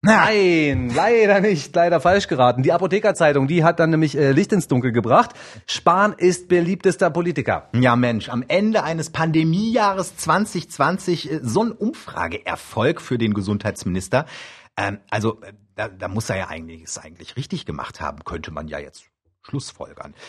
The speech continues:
Speaker 1: Äh, zweite Welle verhindert. Nee, hat er nicht. Ähm, Altenheime geschützt. Äh,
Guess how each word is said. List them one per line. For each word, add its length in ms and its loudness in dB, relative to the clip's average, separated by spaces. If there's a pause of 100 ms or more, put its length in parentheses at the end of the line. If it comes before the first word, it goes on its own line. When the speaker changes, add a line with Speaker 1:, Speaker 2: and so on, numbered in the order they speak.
(120)
Speaker 1:
Äh, 280 -2
zweite 400 -2
Welle 180 4
verhindert. 600 0 (640)
Nee, 280 -2
hat 180 -14
er 140 -10 (220)
nicht. 300 -18
Ähm, 320 -14
Altenheime 540 2
geschützt. 560 -6
Äh, 120 -14